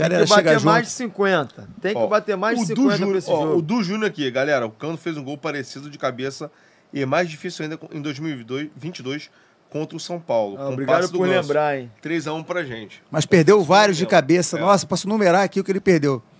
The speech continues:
Speaker 3: Acho que ele tem mais perda de cabeça do que gol,
Speaker 1: Nossa,
Speaker 3: com
Speaker 1: com
Speaker 3: certeza.
Speaker 1: certeza.
Speaker 3: É. Aqui o Fluminense tá falando aqui, concordo com o Márcio. Nesse esquema do Mano, o Cano tem que virar uma, uma manilha para voltar a jogar.
Speaker 1: Exatamente, ele vai ter que correr muito. Isso aí, velocidade ele não tem.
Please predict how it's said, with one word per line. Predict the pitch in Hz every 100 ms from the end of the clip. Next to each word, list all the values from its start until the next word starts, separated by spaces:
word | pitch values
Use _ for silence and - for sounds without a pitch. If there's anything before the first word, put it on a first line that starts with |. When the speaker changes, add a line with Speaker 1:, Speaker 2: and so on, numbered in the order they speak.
| _ _ 117
Speaker 3:
Acho | 123
que | 156
ele |
tem | 135
mais | 143 175 -
perda | - 165 165 165
de | 147
cabeça | 175 127 139 170
do | 160
que | 214
gol, | 220 196
Speaker 1:
Nossa, | 185 220 160
Speaker 3:
com |
Speaker 1:
com | 156
Speaker 3:
certeza. | 311 302 190 208 117 - _ - _ -
Speaker 1:
certeza. | 117 110
Speaker 3:
É. | _ - _ _
Aqui | 131 131
o | 160
Fluminense | 180 170 175
tá | 175
falando | 160 175
aqui, | 160 139
concordo | 135 147 170 -
com | 175
o |
Márcio. | 120 107 107
Nesse | 127 123
esquema | 127 151 156 147
do | 139 139
Mano, | 131 143 165 170
o | 147
Cano | - 160 160
tem | 160 156
que | 156
virar | 143 143
uma, | 160 165 160
uma | 147 151 151 143 135 131
manilha | 147 165 143 165 180 180 _ _ _ - - _ -
para | 160 170
voltar | 165 135 156
a |
jogar. | 160 156 120 104
Speaker 1:
Exatamente, | - 170 139 - 403 359 330 165
ele |
vai | 156
ter | 180 349
que |
correr | 381 370
muito. | 392 370 392 - 120
Isso | 151 160
aí, | 180
velocidade | 180 214 254 311 226 262 330
ele |
não | 403
tem. | - 262